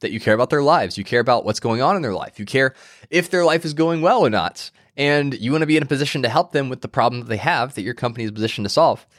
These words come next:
and you do that in a human way, in a human connectivity way, then that is really gonna go a long way in building that trust and that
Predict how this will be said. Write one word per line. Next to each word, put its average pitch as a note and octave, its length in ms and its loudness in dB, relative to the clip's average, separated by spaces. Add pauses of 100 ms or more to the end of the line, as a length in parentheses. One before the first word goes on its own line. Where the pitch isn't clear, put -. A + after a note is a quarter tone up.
(400)
and C3+ 100 -2
you C3+ 60 2
do F#3 140 2
that F#3+ 100 4
in C3+ 80 -4
a - 20 -4
human D3 320 -4
way, C#3+ 260 2 (200)
in A#2 80 -10
a A#2 60 -6
human E3 260 -4
connectivity C#3+ 520 -4
way, G#2+ 300 0 (300)
then A2+ 140 -4
that B2 260 0
is A2 120 -6
really A#2+ 140 0
gonna A2+ 140 0
go G#2 120 4
a - 20 4
long D3 400 0
way A#2 400 0 (340)
in A#2+ 540 -2 (540)
building B2+ 420 2
that A#2 260 -2 (520)
trust - 600 -4
and A2 280 -4
that A2+ 360 2